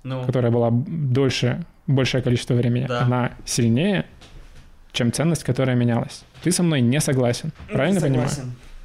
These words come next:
Speaker 1: Потому что в
Speaker 2: Потому
Speaker 1: этой
Speaker 2: что та ценность, которая была меньший промежуток времени, она имеет ту же силу или даже сильнее, чем та, которая не менялась.
Speaker 1: Ее сложнее поменять.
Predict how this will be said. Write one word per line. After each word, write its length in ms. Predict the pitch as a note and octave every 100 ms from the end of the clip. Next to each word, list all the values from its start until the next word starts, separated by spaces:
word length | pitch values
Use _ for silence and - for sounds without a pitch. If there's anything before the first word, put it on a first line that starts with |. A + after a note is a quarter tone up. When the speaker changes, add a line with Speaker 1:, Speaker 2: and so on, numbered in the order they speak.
| - - - - -
Speaker 1:
Потому 320 | B2+ B2+ D3+
что 500 | D3 - D3+ D3 C3+ B2
в 60 |
Speaker 2:
Потому 240 | B2 D3 E3
Speaker 1:
этой 80 | C#3
Speaker 2:
что 220 | D#3 C#3+ - - -
та 180 | D3+ C3+
ценность, 460 | - D3 B2 A#2 -
которая 720 | C3 C3 A#2+ A2+ A2+ A#2+ E3+
была 460 | C3 B2 B2 A#2+
меньший 360 | A#2 C3+ B2 A#2+
промежуток 440 | A#2+ A#2 A#2+ A#2+
времени, 380 | A2+ C3 G3+ F#3
она 240 | C3+ B2 B2
имеет 320 | C3 B2 -
ту 120 | D#3+
же 100 | A#2
силу 320 | - E3+ F#3+
или 120 | C3+
даже 220 | A#2+ A#2 A2
сильнее, 480 | - A2+ C3+ E3+
чем 200 | D3 B2
та, 120 | A#2 C3+
которая 320 | C#3+ C3 A#2+
не 100 | A#2
менялась. 340 | A2+ A2+ C#3 B2+
Speaker 1:
Ее 200 | C3 D3+
сложнее 400 | - C3+ C#3+ C3
поменять. 460 | C3 C3+ A#2+ F2+